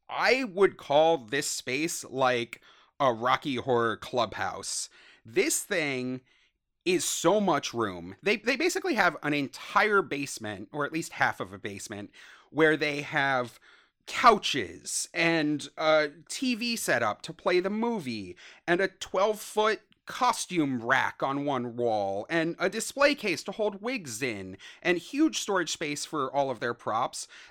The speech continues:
And on top of that, all of their cast members have individual lockers that they have in this area. Like,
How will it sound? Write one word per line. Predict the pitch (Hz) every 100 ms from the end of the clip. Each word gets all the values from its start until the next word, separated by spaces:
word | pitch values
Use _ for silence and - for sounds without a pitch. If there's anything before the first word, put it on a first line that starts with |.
| _
And | 214 214 -
on | 196
top | 190 240 -
of |
that, | 185 214 -
all | 214 269
of | 208
their | 175
cast | 160 147 135
members | 160 160 208
have | 190 135 -
individual | 196 233 214 196 175 147 143 147 120
lockers | 104 113 - - 104 123 185 - -
that | 160 160 156
they | 143
have | 143 131
in | 139
this | 131 117
area. | 123 151
Like, | 196 160